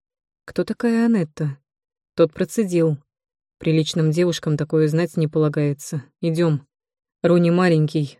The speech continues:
разберётся сам со своими любовницами. Завтра к обеду и с Глорией помирится. А ночью Анетта она ему простит, как обычно". Он развернулся и двинулся прочь.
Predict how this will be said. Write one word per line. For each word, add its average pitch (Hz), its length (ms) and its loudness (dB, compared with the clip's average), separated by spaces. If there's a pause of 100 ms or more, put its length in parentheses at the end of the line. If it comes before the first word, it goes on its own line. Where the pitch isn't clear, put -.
разберётся 160 580 2
сам 165 260 0
со 151 100 -12
своими 160 380 2
любовницами. 151 840 2 (440)
Завтра 196 360 2
к - 80 0
обеду 160 360 2
и 156 60 4
с 156 80 0
Глорией 156 400 4
помирится. 151 720 0 (320)
А 170 120 -2
ночью 208 360 4
Анетта 165 400 2
она 165 140 2
ему 156 200 2
простит, 160 400 -2
как - 180 -4
обычно". 151 540 -2 (1040)
Он 190 160 0
развернулся 175 640 2
и 156 80 4
двинулся 160 460 0
прочь. - 480 -8